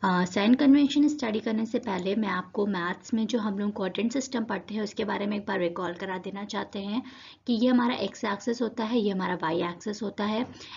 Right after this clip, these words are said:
x axis के जो हमारा right side में और जो upper direction में होता है, उसे हम positive sign से कंसीडर करते हैं और जो हमारा downward और left side में होता है, उसे हम negative में कंसीडर करते हैं।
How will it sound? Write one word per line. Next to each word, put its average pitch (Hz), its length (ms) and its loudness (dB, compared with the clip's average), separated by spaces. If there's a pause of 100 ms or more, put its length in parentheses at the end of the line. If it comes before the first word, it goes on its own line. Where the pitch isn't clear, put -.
(120)
x 240 220 -2
axis 254 340 0
के 269 100 0
जो 262 140 2
हमारा 220 280 2
right 180 340 -2
side 214 320 -2
में 254 80 0
और 240 160 0
जो - 120 -2
upper - 300 -2
direction 226 440 0
में 233 100 4
होता 226 200 0
है, 226 60 0
उसे 214 180 -4
हम 208 40 -2 (180)
positive 175 360 -2
sign 208 220 -4
से 233 120 -2
कंसीडर 220 420 -2
करते 220 360 -4
हैं 247 200 2 (300)
और 240 140 2
जो 277 140 2
हमारा 262 300 6
downward 196 560 0 (100)
और 262 160 2
left 202 260 0
side 226 220 0
में 233 120 4
होता 208 200 -2
है, 226 60 0
उसे 214 240 -2
हम 247 140 6
negative 202 560 2
में 254 100 4
कंसीडर 190 460 -2
करते 190 340 -10
हैं। 185 180 -6